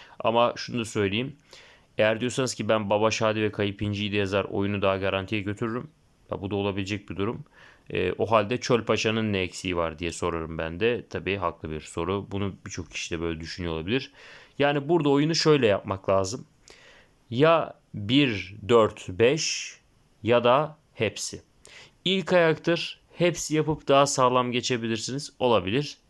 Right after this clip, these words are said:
Geniş kuponcular için. Yoksa da bir, dört, beş küçük kupon için olabilir.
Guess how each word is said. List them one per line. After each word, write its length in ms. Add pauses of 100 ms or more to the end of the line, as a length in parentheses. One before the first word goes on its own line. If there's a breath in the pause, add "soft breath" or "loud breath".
(120)
Geniş 240
kuponcular 540
için. 340 (100)
Yoksa 440
da 260 (100)
bir, 200
dört, 240
beş 200
küçük 320
kupon 260
için 300 (340)
olabilir. 760